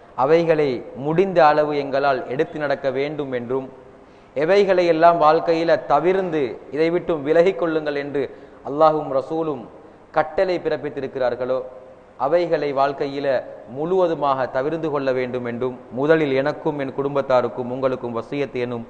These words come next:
நற்கட்டளை பிறப்பிக்கிறேன். அல்லாஹ் அருள் பாலிப்பானாக. கண்ணியமிக்க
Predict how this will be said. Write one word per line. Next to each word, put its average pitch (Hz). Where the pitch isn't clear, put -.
நற்கட்டளை 135
பிறப்பிக்கிறேன். 123
அல்லாஹ் 127
அருள் 117
பாலிப்பானாக. 90
கண்ணியமிக்க 202